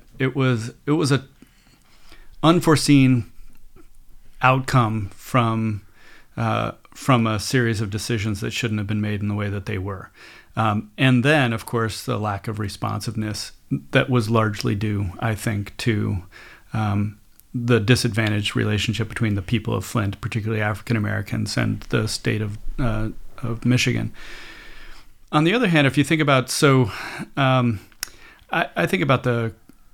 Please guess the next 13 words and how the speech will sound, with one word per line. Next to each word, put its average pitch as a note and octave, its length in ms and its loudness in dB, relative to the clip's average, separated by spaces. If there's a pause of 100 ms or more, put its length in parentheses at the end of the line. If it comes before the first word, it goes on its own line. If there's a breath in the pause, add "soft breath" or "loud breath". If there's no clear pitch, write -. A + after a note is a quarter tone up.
(460)
the A#2 440 -2 (460)
now B2+ 360 4
annual B2 480 2
crisis A2+ 460 -2
that C3+ 120 -6
takes A#2+ 220 -4
place A#2 340 -4
in A2+ 160 0
Lake A2 220 -4
Erie, D3 460 -4 (200)
um, A2 440 -4
with, A2 480 -2
uh, A2 260 -2